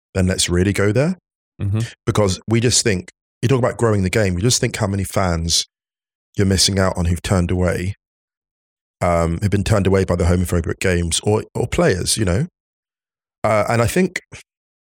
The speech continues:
Speaker 1: you know, whenever, it's funny, whenever I used to go to, like, this is a horrible analogy, but I started, so I'll go there. Whenever we used to do any kind of spoken word gig or poetry gig, I always used to think, "Who's not in the audience?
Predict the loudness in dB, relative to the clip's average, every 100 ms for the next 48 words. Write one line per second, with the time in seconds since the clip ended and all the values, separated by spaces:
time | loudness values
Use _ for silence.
0 | _ -20 -20 _ _ _ 2 4 2 2
1 | 0 2 2 4 2 0 0 -2 0 0
2 | -2 -12 -18 -16 -8 -6 -8 -10 -4 -2
3 | 0 0 0 -2 -4 -4 -4 -4 -4 -2
4 | -2 -4 -6 -2 -2 -4 -8 _ _ _
5 | _ _ _ -2 0 2 0 0 0 2
6 | 2 2 0 0 0 0 0 2 0 0
7 | -2 0 -2 -2 -2 -2 2 2 2 0
8 | -2 -4 -2 0 0 0 -2 -2 -2 -4
9 | -6 -6